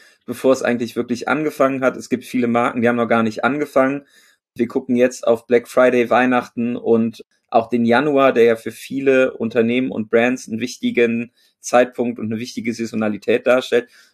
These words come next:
Was siehst du gerade? Wie läuft's so bei euch? Was, was ist so das Thema? Wie relevant ist U G C gerade, äh, Richtung Black Week? Du hast den, äh, Zugang, du siehst, wie viele Marken gerade bei euch Aufträge platzieren, du siehst, wie die Creator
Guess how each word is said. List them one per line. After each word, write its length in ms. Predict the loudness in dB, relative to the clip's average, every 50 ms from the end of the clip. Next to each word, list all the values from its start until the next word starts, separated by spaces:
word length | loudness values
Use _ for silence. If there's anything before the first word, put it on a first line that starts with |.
| _
Was 280 | _ 2 2 2 2 -2
siehst 300 | -4 -4 -4 -4 -4 -4
du 80 | -4 -4
gerade? 460 | -2 2 4 6 6 6 4 2 -2
Wie 120 | -4 0
läuft's 320 | 2 2 2 2 0 -4 -4
so 140 | -4 0
bei 180 | 2 2 2 4
euch? 420 | 4 4 4 4 4 0 -6 -16 _ _ _ _ _ _
Was, 320 | 2 2 2 2 0 -4
was 240 | 0 0 0 0 0
ist 100 | -2 0
so 100 | 2 2
das 200 | 2 2 0 0
Thema? 520 | 0 0 2 4 4 4 6 4 4 2 -2 _ _ _
Wie 160 | -2 0 0
relevant 480 | 4 4 4 4 4 4 4 2 2 0
ist 200 | -4 -6 -4 -2
U 80 | -2 -2
G 140 | -2 -4 -8
C 260 | -6 -2 -2 -2 -2
gerade, 500 | 2 4 6 6 6 6 6 4 6 4
äh, 80 | 4 4 4
Richtung 400 | 4 2 -2 0 -2 -2 -2 0
Black 280 | 0 0 0 0 2
Week? 280 | 4 4 4 4 0 _ _ _ _ _ _ _
Du 180 | 2 4 4
hast 240 | 4 4 2 2 0
den, 300 | 2 2 2 0 -2 -4
äh, 300 | -2 0 2 4 4 2
Zugang, 500 | 0 -4 -4 -4 0 4 4 4 4 2
du 60 | -4 -4
siehst, 320 | -4 -4 -4 -4 -6 -8
wie 100 | -8 -8
viele 180 | -4 -4 -2 0
Marken 380 | 2 2 0 0 -2 -6 -8
gerade 280 | -2 2 2 2 2 2
bei 100 | 0 -2
euch 280 | 2 2 0 0 0 -2
Aufträge 440 | -2 -2 -2 0 0 0 0 0 -2
platzieren, 560 | -2 -2 -2 -2 -2 -4 -2 -2 -2 -2 -4
du 80 | -8
siehst, 280 | -6 -6 -6 -6 -6 -6
wie 100 | -4 -4
die 100 | -4 -4
Creator 560 | -2 0 0 0 0 0 2 2 2 2 0